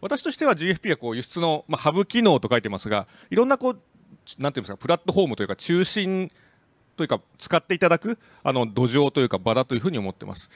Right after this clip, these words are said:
く-、たびたび申してるコラボレーションという、あの、テーマのもと、超会議もそうですし、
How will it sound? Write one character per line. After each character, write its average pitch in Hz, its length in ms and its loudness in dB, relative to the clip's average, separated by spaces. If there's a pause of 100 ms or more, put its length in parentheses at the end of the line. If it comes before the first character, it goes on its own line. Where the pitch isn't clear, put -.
(1000)
く-、 - 80 -10
た - 140 0
び 165 80 -4
た 180 80 4
び 165 80 0
申 180 100 0
し - 60 -4
て 127 60 0
る 104 40 -4
コ - 140 0
ラ 208 80 6
ボ 247 160 -2
レ 262 140 2
ー - 20 4
シ 208 100 4
ョ 190 60 6
ン 175 60 -6
と 190 100 2
い 180 60 6 (140)
う、 - 80 -2
あ 156 60 2
の、 151 140 -2
テ 185 180 0
ー - 20 -4
マ 139 220 0 (140)
の 170 100 -2
も 185 100 -4
と、 202 360 0
超 151 220 2
会 147 160 0
議 123 60 -4
も 110 100 -6
そ 117 100 -6
う - 20 -6
で 101 100 -4
す - 80 -10
し、 104 300 -10